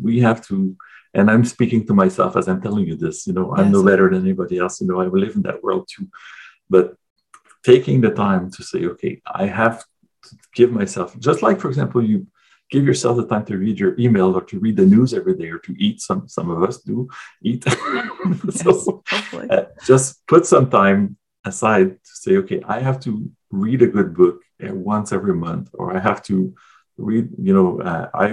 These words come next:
Speaker 1: I'm, for example, registered to H R B and that, that, those things. And I, I tend to see the emails go through and not take the time to, to look at it. I, I have to, you know, it's just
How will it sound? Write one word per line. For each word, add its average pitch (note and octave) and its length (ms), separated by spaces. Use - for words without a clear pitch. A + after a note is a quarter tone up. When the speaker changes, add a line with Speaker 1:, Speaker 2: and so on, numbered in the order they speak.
Speaker 1:
I'm, G2 160
for F#2 180
example, F#2+ 300
registered F#2 480
to F#2+ 200
H F#2 160
R E2+ 100
B G2 100
and F2 100
that, E2 100
that, - 320
those - 280
things. - 220
And - 160
I, - 20
I G#2 120
tend G#2+ 260
to F2+ 360
see - 220
the G2+ 80
emails G#2 360
go G2 200
through F2+ 560
and F#2+ 220
not G2 180
take F#2+ 140
the F2+ 80
time F2+ 240
to, F2+ 300
to - 40
look G2+ 140
at F2 140
it. - 200
I, G2 300
I - 20
have B2+ 280
to, - 60
you F#2 80
know, F2+ 120
it's F2+ 140
just - 480